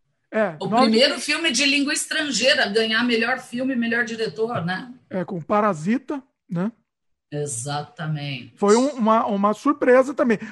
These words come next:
Speaker 1: Foi uma, foi também uma coisa atípica também. Mais uma coisa atípica do ano, né?
Speaker 2: É, e foi um filme, assim, que ele não era uma gl-, grande bilheteria, né? Ele era, tipo,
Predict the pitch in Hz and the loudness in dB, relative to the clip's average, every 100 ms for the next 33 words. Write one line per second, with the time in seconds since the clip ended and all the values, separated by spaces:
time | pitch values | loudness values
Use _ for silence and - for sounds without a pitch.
0 | - 233 247 277 285 285 277 240 202 180 | -4 2 4 6 4 4 4 4 4 2
1 | 170 160 143 _ _ - - _ - _ | -2 -8 -14 _ _ -20 -20 _ -20 _
2 | _ - 208 285 277 320 330 - 330 349 | _ -4 2 2 4 2 2 0 2 2
3 | - 339 - - 311 - 320 302 330 262 | 4 2 0 0 0 0 -6 -6 -4 -4
4 | 220 285 370 349 - 349 339 - 302 - | -2 -2 -2 -4 -2 -2 -4 0 0 0
5 | 311 302 302 240 196 160 175 - _ _ | -6 -4 -2 -2 -2 -4 -8 -14 _ _
6 | _ _ _ _ _ _ _ _ _ - | _ _ _ _ _ _ _ _ _ -2
7 | 349 339 302 339 - 370 539 440 - 294 | 0 0 -4 -4 -2 -2 -2 -4 -4 -2
8 | 392 440 254 - 277 277 269 262 285 294 | 0 0 -2 -2 -2 -4 -2 -2 -2 0
9 | 233 320 403 381 240 247 208 180 247 247 | 2 2 2 2 2 0 0 0 2 2
10 | 202 208 233 240 220 202 180 170 214 285 | 0 0 0 2 2 2 -2 0 0 0
11 | 202 202 196 247 320 294 240 214 185 147 | 0 0 0 0 -2 -2 -4 -4 -4 -4
12 | 127 | -10